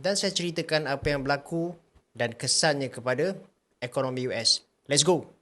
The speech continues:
Okey guys, kerajaan Amerika Syarikat seperti mana yang kita baca dekat laporan berita memang terpaksa shutdown sekali lagi dan, uh, benda ni bukanlah kali pertama, uh, dia orang buat dan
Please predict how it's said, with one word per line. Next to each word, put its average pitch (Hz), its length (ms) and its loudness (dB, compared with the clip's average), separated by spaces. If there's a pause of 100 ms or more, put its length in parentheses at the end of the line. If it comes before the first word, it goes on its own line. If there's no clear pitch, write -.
(140)
Okey 147 160 -14
guys, 247 340 -4
kerajaan 180 400 -2
Amerika 190 560 0
Syarikat 190 560 4
seperti 165 400 -2
mana 170 240 2
yang 165 60 -4
kita 165 180 0
baca 160 480 4
dekat 156 400 4
laporan 139 560 0
berita 170 480 0
memang 135 400 0
terpaksa 131 640 -2
shutdown 127 480 0
sekali 123 240 -2
lagi 120 320 -4 (560)
dan, 135 640 4 (720)
uh, 123 160 0
benda 139 240 0
ni 160 240 2
bukanlah 131 400 0
kali 127 160 -4
pertama, 127 560 -2 (160)
uh, 107 400 -4
dia 123 160 2
orang 123 160 0
buat 147 320 2 (480)
dan 127 720 -2